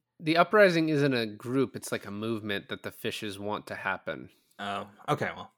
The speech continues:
Speaker 2: whatever. Same thing. Um, and so now Patrick wants to kill Clive Owen because he's, you know, he killed his brother that was on the motorcycle
Speaker 1: His
Speaker 2: that shot
Speaker 1: cousin.
Speaker 2: Julie.
Speaker 1: My fucking cousin. He was nineteen.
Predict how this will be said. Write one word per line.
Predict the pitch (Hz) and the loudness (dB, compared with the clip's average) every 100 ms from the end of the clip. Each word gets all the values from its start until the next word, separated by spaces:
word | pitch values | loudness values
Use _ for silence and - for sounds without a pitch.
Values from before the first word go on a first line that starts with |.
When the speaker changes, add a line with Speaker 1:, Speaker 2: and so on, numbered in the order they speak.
| _ | _
Speaker 2:
whatever. | 147 123 92 - | 6 6 4 -12
Same | - - 123 | -6 -4 -4
thing. | 95 - - - | -6 -12 -20 0
Um, | 139 135 135 - _ _ _ _ _ _ _ _ _ _ _ - | 2 2 0 -10 _ _ _ _ _ _ _ _ _ _ _ -8
and | 127 | -2
so | 135 | 0
now | 127 135 139 | 6 6 6
Patrick | 131 127 131 120 | 4 2 0 -4
wants | 113 107 | -6 -6
to | 104 | -14
kill | - - 143 139 131 | -8 0 2 4 2
Clive | 120 - 113 107 | -2 -2 -2 0
Owen | 107 104 95 104 - - - _ | 0 -2 -4 -10 -18 -20 -20 _
because | 117 107 - 120 117 110 101 | -10 -6 0 2 2 0 -4
he's, | - - 120 110 107 101 - - _ _ | -8 -8 -6 -6 -6 -8 -10 -14 _ _
you | 95 | -12
know, | - - | -12 -20
he | _ | _
killed | - 143 | 2 4
his | 117 101 | 4 0
brother | - 117 110 107 | 2 2 4 0
that | 101 | -2
was | 107 | -2
on | 107 104 | -2 -2
the | |
motorcycle | 104 101 104 - 98 95 | -2 -4 -4 -6 -6 -8
Speaker 1:
His | - | -6
Speaker 2:
that | |
shot | - | 2
Speaker 1:
cousin. | 202 190 147 | 4 4 0
Speaker 2:
Julie. | 95 - | -4 0
Speaker 1:
My | - | 0
fucking | - - 311 302 320 | 4 6 6 4 2
cousin. | 277 277 254 | 6 8 8
He | 226 | 6
was | 254 196 | 6 6
nineteen. | 349 285 254 262 294 269 226 175 | 8 8 8 8 10 8 6 0